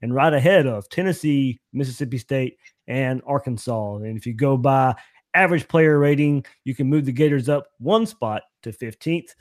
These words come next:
Uh, so, and I know we'll be asked, so we went ahead and planned for it. I'll go ahead and get it out of the way. If you wanna include Chris Steele, because many people feel like he's –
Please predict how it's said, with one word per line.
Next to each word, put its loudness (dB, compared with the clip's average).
Uh, -2
so, 2
and -4
I -6
know 4
we'll 2
be 2
asked, 4
so 0
we -4
went 0
ahead 2
and -6
planned 0
for 2
it. -4
I'll -8
go -4
ahead 2
and -4
get 0
it 2
out 4
of 0
the -2
way. 2
If -8
you -14
wanna 2
include 0
Chris -4
Steele, -2
because -6
many -6
people -6
feel -4
like 0
he's – -4